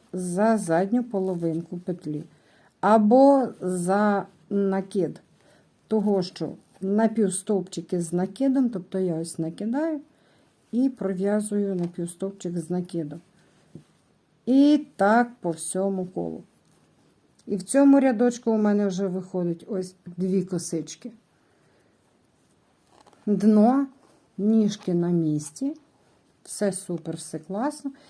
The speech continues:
І я вже в'яжу зразу у висоту свою сумочку.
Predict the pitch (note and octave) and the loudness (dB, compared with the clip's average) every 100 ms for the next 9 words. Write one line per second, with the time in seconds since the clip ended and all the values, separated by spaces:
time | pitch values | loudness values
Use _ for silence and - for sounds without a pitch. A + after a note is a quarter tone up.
0 | _ _ - C#4 C#4 F3+ G#3 A3+ F3 G3 | _ _ -2 0 2 2 0 0 -2 -4
1 | G3 E3+ E3+ F#3 D#3 E3+ G#3 G#3 - F#3 | -4 -6 -6 -6 -6 -6 -6 -8 -10 -8
2 | G3+ G3 F#3 D3 - A3+ - D#3+ D#3+ F#3+ | -6 -6 -8 -12 -10 -10 -8 -6 -6 -8
3 | - E3+ D#3 D#3 - | -8 -6 -6 -10 -18